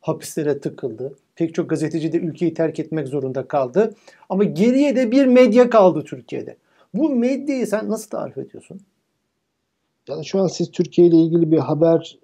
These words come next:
Speaker 2: öğrenmek istediğiniz zaman Türkiye'de faaliyet gösteren herhangi bir gazetenin, e, sitesine girip orada güvenilir bir bilgi aldığınızı düşünüyor musunuz? Ben
Speaker 1: Ben
Speaker 2: asla
Speaker 1: şahsen
Speaker 2: düşün-
Speaker 1: düşün-,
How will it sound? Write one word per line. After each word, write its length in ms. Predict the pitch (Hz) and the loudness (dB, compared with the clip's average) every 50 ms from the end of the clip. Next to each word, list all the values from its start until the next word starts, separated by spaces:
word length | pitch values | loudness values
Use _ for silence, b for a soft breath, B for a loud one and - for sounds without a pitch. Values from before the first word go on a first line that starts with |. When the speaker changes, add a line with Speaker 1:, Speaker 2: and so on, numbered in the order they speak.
| - - | -12 -2
Speaker 2:
öğrenmek 440 | 135 147 156 160 160 165 156 143 - | 2 2 4 4 2 0 -2 -6 -8
istediğiniz 540 | - - - 151 139 143 160 170 170 160 | -14 -4 -2 -2 2 2 2 4 2 4
zaman 280 | 156 160 147 139 127 120 | 4 4 4 4 4 2
Türkiye'de 460 | - - - 143 - 170 160 160 156 | -2 -8 -16 0 2 4 4 4 2
faaliyet 460 | 147 - 143 143 151 151 160 156 160 - | 2 2 2 2 4 4 2 2 2 -2
gösteren 340 | - 147 - - 151 135 127 | -2 -2 0 0 0 2 2
herhangi 400 | 139 151 156 165 160 156 156 151 | 2 4 4 4 4 2 0 0
bir 60 | 127 | 2
gazetenin, 720 | 123 139 139 143 147 143 - 160 160 151 156 147 143 - _ _ _ _ _ _ _ _ - | 2 2 2 2 0 -4 -4 -4 -2 -2 -2 -2 -4 -8 _ _ _ _ _ _ _ _ -6
e, 180 | 131 131 127 | -4 -4 -4
sitesine 480 | 117 - - - 147 139 - 160 151 143 | -6 -8 -2 0 0 0 2 2 2 2
girip 440 | 131 127 147 151 151 147 - - 131 | 4 4 4 4 4 2 -2 0 2
orada 260 | 156 156 143 151 147 | 2 4 4 4 2
güvenilir 440 | 127 123 139 143 151 156 160 151 147 | 4 4 4 4 6 4 2 2 4
bir 100 | 151 147 | 2 2
bilgi 220 | 147 139 151 156 | 4 4 4 4
aldığınızı 420 | 151 151 143 143 151 143 139 143 | 4 4 4 4 2 2 0 -2
düşünüyor 360 | 131 123 - - - 240 247 240 | -4 -6 -10 -8 -4 -2 -2 -2
musunuz? 480 | 214 - - - 110 110 110 _ _ _ _ _ _ _ _ _ - | -2 -4 -6 -10 -10 -10 -10 _ _ _ _ _ _ _ _ _ -8
Ben 200 | 127 139 151 170 | -4 -4 -2 0
Speaker 1:
Ben 0 | |
Speaker 2:
asla 200 | 170 160 165 135 | 0 -2 0 0
Speaker 1:
şahsen 220 | 175 180 170 185 | 0 0 0 0
Speaker 2:
düşün- 160 | 190 190 170 | -2 -4 -6
Speaker 1:
düşün-, 320 | 202 - - - 240 - | -6 -10 -10 -10 -12 -14